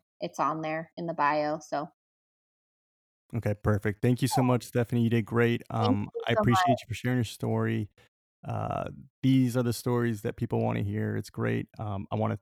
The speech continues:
Speaker 2: thank you, you and your family for allowing us to share the story of your father, and, uh, you know, that's incredible journey.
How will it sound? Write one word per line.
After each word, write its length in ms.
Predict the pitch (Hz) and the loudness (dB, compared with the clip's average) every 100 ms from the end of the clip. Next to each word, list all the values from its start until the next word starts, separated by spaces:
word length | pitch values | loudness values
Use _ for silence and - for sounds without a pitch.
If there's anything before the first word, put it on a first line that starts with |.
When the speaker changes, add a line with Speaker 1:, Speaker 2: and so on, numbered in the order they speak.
| _ | _
Speaker 2:
thank 180 | 117 110 | -2 -2
you, 180 | 107 110 - | -6 -12 0
you 200 | 123 123 | 4 6
and 80 | 120 | 4
your 60 | |
family 400 | 110 120 113 113 | 0 0 0 0
for 180 | 110 113 | -2 -2
allowing 420 | 107 104 101 107 | -2 -2 -2 -2
us 100 | 104 | -4
to 80 | 120 | -6
share 340 | - 110 104 101 | -8 -4 -4 -4
the 80 | |
story 360 | 101 - 110 107 | -6 -8 -6 -4
of 80 | 101 | -4
your 100 | 101 | -6
father, 520 | - 101 98 107 117 _ - | -4 -4 -2 -4 -8 _ -10
and, 420 | 113 101 101 98 | -6 -6 -6 -6
uh, 340 | 107 107 110 - - _ _ _ - | -8 -6 -8 -10 -18 _ _ _ -4
you 120 | 113 | -4
know, 120 | 107 | -2
that's 260 | 107 101 - | -4 -4 -8
incredible 380 | 104 104 101 101 | -4 -4 -2 -6
journey. 560 | - 104 101 104 104 | -6 -4 -2 -4 -6